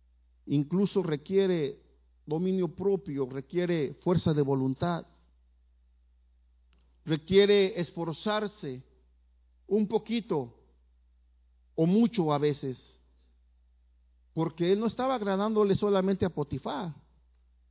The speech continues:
él estaba agradando al Señor. Si él hubiese hecho eso, posiblemente el plan se hubiese truncado, porque Dios lo estaba preparando para, para llevarlo a un, para ser el conducto, usted sabe, para ser el conducto de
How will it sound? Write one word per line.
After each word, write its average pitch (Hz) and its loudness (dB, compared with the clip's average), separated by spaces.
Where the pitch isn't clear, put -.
él - 0
estaba 233 0
agradando 214 0
al 202 2
Señor. 185 -2
Si 240 -4
él 277 0
hubiese 254 2
hecho 247 0
eso, 262 -2
posiblemente 226 -6
el 180 -6
plan 220 -2
se 202 -8
hubiese 208 -8
truncado, 196 -8
porque 165 -10
Dios 208 -2
lo 220 -2
estaba 220 -4
preparando 202 -2
para, 156 -4
para 185 0
llevarlo 202 4
a 190 6
un, 214 2
para 185 6
ser 220 6
el 226 0
conducto, 190 2
usted 180 0
sabe, 175 2
para 208 4
ser 214 0
el 214 4
conducto 208 2
de 185 4